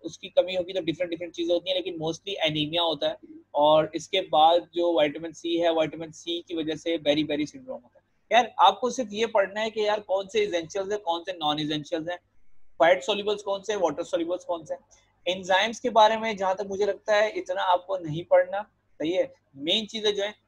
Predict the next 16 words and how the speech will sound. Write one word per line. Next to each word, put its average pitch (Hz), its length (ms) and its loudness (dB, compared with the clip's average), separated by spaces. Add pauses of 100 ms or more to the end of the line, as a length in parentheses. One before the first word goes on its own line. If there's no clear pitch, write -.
(140)
मैं 180 100 2
आपको 208 260 4
guarantee 190 420 2
अभी 180 240 -4
लिख 196 160 -6
के 190 80 0
दे 175 120 2
रहा 180 100 6
हूँ, 180 80 0
इंशाल्लाह, 175 400 0
इंशाल्लाह 165 300 -4
guarantee 143 280 -4
नहीं 170 120 -10
दे 143 100 -4
रहा। 151 120 -4
खैर, 190 220 -2